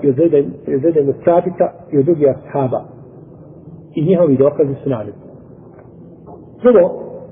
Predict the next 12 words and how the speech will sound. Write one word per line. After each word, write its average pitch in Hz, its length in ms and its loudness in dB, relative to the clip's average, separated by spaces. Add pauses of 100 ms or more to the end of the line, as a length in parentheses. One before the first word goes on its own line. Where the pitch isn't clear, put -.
(600)
hadis - 300 0
Ebu 175 120 2
Hureyre 147 400 4
u - 40 -8
kome 151 220 -2
poslanik 147 400 -4
sallallahu 135 420 2
alaihi 127 200 -2
sallam 127 320 -4
kaže: 151 400 2 (480)
"Men 143 160 -4 (140)
edrake 175 340 0